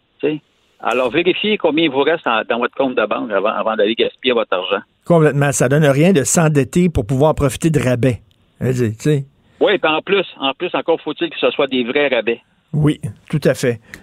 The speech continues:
Speaker 2: Puis encore faut-il que ce soit des objets qui sont vraiment nécessaires que tu achètes aussi. Euh, Québec va offrir cinq cents dollars par semaine à vingt mille chômeurs.
Speaker 1: Ouais, c'est ça. Alors, ça s'adresse aux, aux, bon, à tous ceux qui, qui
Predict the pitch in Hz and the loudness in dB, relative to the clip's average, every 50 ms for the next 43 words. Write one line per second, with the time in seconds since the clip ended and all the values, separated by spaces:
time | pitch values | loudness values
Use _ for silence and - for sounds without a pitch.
0 | - _ - - 147 139 143 139 131 - 175 180 165 - 156 139 - 180 175 160 | -18 _ -4 0 0 2 2 0 0 0 0 0 2 2 0 2 2 2 2 2
1 | - 156 143 - 180 170 160 143 139 127 143 135 127 123 131 165 180 170 156 - | 2 0 0 2 2 4 4 4 4 2 2 0 0 2 2 4 2 2 0 0
2 | - 147 131 123 131 135 143 156 147 143 139 - - 139 - - 147 147 147 139 | 0 0 2 2 2 2 2 2 2 2 2 2 0 0 0 2 2 2 2 0
3 | - 117 - 127 117 - - 139 113 - 135 113 - - 143 - - - - - | 0 -2 -2 -2 -2 0 0 0 0 -2 -4 -6 -4 -4 -4 -6 -6 -10 -16 -16
4 | - - - - 139 139 139 - 208 190 175 220 226 185 165 156 151 147 - - | -16 -10 0 2 2 2 4 2 2 2 4 2 2 4 4 4 4 2 0 0
5 | 175 190 190 170 - - 214 214 208 - - 220 214 202 180 147 143 156 175 - | 2 4 4 4 4 2 2 2 2 2 2 2 4 4 4 4 4 2 2 0
6 | - - - - - 160 139 131 143 156 160 151 127 120 123 120 123 156 185 196 | 0 -4 -6 0 0 2 2 4 2 2 2 2 0 0 -2 0 2 2 4 4
7 | 190 175 160 165 185 180 165 151 - - 160 143 135 139 127 127 104 85 - - | 4 4 4 4 4 4 2 2 0 0 2 2 2 2 2 0 0 -2 -4 -8
8 | - - - - _ _ _ _ _ _ _ _ _ _ _ _ - - - - | -10 -12 -14 -20 _ _ _ _ _ _ _ _ _ _ _ _ -20 -20 -20 -20
9 | - - - - - 139 175 208 208 - 180 160 - 196 180 156 131 127 135 143 | -20 -20 -16 -4 -2 0 0 0 0 -4 -6 -4 0 0 2 2 2 2 2 0
10 | 147 147 135 139 151 143 139 - 180 165 - 208 175 - 233 302 277 - - 185 | 0 -2 -2 -4 -4 -6 -4 -4 -4 -2 0 -2 -2 0 -2 -2 -2 0 0 0
11 | 160 147 139 135 123 120 - 127 127 127 117 117 113 110 110 110 101 - _ _ | 2 2 2 2 0 0 0 0 0 0 0 0 0 0 0 -2 -4 -8 _ _
12 | - - - - 127 120 - - - - - - - - - - - 147 - - | -20 -6 -4 -2 -2 -2 -4 -10 -14 -18 -16 -16 -14 -14 -8 -6 -4 -4 -2 -2
13 | 202 170 - - 240 240 233 - - 170 147 135 123 - - 147 - | 0 0 2 2 2 0 0 0 2 2 2 2 0 -2 -4 -4 -2